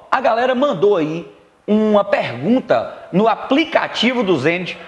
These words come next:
Eu vou aqui usar uma lupa que eu não, eu não tô enxergando muito bem não, viu? E aí a galera lá no app pediu pra que a gente fizesse aí uma revisão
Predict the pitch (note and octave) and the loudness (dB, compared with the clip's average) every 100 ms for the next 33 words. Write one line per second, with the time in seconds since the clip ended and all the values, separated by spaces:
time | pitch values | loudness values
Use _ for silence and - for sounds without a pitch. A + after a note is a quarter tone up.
0 | - - E3+ G#3+ F#3 E3 E3 D3 C3+ E3 | -12 -2 0 0 0 2 2 2 0 0
1 | F3 C#3+ F3 - E3 F3 G3 G3+ C#3+ C3+ | -2 -4 -2 0 0 0 0 0 0 0
2 | D#3 D#3 D#3 C3 C#3+ A#2+ G#2 G2+ D3+ D#3 | -2 -2 -2 0 2 2 -2 0 0 -2
3 | - - - - - G#3 A3+ A#3 C4 C#4 | -12 -20 -18 -6 2 4 4 2 4 4
4 | C4 A3+ A#3 A3+ B3+ B3+ A3 A#3 A3+ A#3 | 2 2 2 2 2 2 2 0 0 0
5 | - F#3 - - A3+ A3+ - - - - | 0 -2 -2 0 2 0 -8 -20 -20 -14
6 | - D4 A3 D3 A3 A#3+ - A#3 A3+ C4 | -2 0 0 0 0 0 0 0 0 0
7 | - A#3+ E3+ A3+ G#3+ G#3+ E3+ A3 A#3+ A3+ | 0 2 2 0 0 0 0 0 0 2
8 | D4 C4 C3+ D#3+ F#3 | 0 0 0 0 0